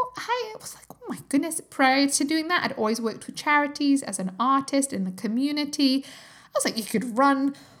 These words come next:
all sorts of stuff with, like, if, you know, if I gave that money to charity, you could do great stuff with it." It felt like a lot. I didn't just have it lying around. It wasn't just sitting there. It was like, you know, I had to create a plan of action.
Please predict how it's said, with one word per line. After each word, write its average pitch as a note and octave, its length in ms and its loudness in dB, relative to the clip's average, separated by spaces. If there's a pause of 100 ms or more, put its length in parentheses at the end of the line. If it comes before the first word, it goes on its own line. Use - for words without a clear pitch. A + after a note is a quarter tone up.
all D4+ 140 6
sorts E4+ 320 4
of F#4+ 140 -2
stuff - 760 -2
with, A4+ 140 6
like, - 240 -6
if, A4 140 -2
you E4 80 0
know, G#3+ 80 2
if G#3 100 2
I A#3 60 4
gave A#3+ 160 4
that A3 120 0
money A#3+ 140 4
to A#3+ 100 -2
charity, A#4 340 0
you G3 100 -6
could G#3 160 -6
do A#3+ 100 0
great A3+ 300 0
stuff - 300 -2
with D4+ 120 -2
it." - 140 -8
It A#3 140 -6
felt C4+ 120 0
like B3 160 -2
a A3+ 60 2
lot. - 200 2
I G#3+ 40 2
didn't B3+ 200 -4
just - 180 -4
have G#3 200 -6
it B3 140 0
lying G#3 460 -4
around. G#3 520 -2
It - 80 -2
wasn't G#3+ 220 -6
just A3 180 -4 (160)
sitting B3+ 380 0
there. E4 340 -2 (480)
It C#4 160 0
was A#3 240 2
like, G3 400 -4 (180)
you B3 80 -2
know, G#3 60 2
I G#3 60 0
had A#3 160 -2
to - 80 -6
create B3 260 2
a - 60 -6
plan A3+ 320 0
of G#3 60 0
action. C#4+ 640 2